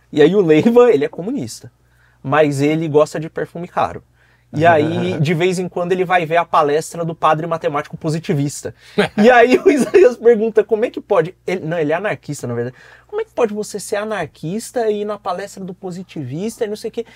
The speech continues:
Speaker 1: E o cara começa a inventar uma ginástica mental pra justificar. O Isaías para de prestar atenção no Leiva, pensa em outras coisas e termina no final da explicação.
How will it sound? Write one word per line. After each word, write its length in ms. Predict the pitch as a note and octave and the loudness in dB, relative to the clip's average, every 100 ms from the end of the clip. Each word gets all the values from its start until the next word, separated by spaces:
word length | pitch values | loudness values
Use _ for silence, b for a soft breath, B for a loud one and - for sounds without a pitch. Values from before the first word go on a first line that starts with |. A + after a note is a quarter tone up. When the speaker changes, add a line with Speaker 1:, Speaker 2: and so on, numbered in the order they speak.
| b - | b -10
Speaker 1:
E 20 | |
o 40 | F#4 | -4
cara 180 | - | -4
começa 300 | - F#3+ F3+ | -4 -8 -10
a 40 | F3 | -10
inventar 260 | E3+ E3+ | -8 -6
uma 60 | E3+ | -6
ginástica 420 | E3+ D#3 D3+ - | -6 -6 -8 -8
mental 260 | E3 D#3 D#3 | -8 -4 -4
pra 120 | E3 | -4
justificar. 560 | D#3 D#3 - - - G#3+ | -8 -10 -14 -12 -6 -4
O 40 | |
Isaías 300 | G3 E3 D#3+ | -2 -4 -4
para 220 | - G3 | -4 -4
de 80 | D3+ | -4
prestar 300 | D#3+ D3+ D#3+ | -4 -4 -4
atenção 440 | D#3 E3 D#3+ D#3+ F3 | -6 -10 -4 -4 -4
no 100 | F3+ | -6
Leiva, 320 | E3 E3 E3 | -6 -6 -8
pensa 300 | - D3 D3+ | -8 -8 -8
em 40 | |
outras 260 | C3+ E3 - | -6 -6 -4
coisas 360 | D3 D3 D3+ | 0 0 0
e 80 | D3 C#3+ | -6 -4
termina 400 | D3+ C3+ C3+ D3 | -4 -6 -8 -8
no 100 | C#3 | -10
final 240 | D3 B2+ | -8 -8
da 60 | B2+ | -8
explicação. 420 | C#3 D3 C#3 | -10 -10 -10